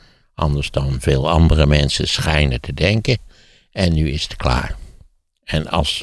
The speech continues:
Omtzigt het effect heeft dat de V V D dus, eh, naar plaats twee, eh, evolueert, dan ben ik al erg gelukkig.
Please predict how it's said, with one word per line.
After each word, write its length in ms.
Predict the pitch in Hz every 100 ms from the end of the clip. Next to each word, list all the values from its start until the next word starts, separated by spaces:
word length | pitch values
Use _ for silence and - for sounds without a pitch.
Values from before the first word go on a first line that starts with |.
| - _
Omtzigt 600 | 87 80 - 69 - - - - _ _
het 240 | - 76
effect 460 | - - 117 139 -
heeft 400 | 76 67 - - - - - _ _
dat 200 | - 80
de 80 | 76
V 260 | 78 69 -
V 120 | 62
D 300 | 73 76 64
dus, 300 | 60 - -
eh, 180 | 90 78
naar 220 | 67 -
plaats 380 | - 65 62 -
twee, 440 | - 82 117 -
eh, 220 | 139 117 110
evolueert, 680 | 107 107 107 98 98 60 - -
dan 240 | - 76
ben 140 | 73 71
ik 180 | 67 62
al 260 | - - -
erg 300 | 82 69 -
gelukkig. 540 | 73 69 - -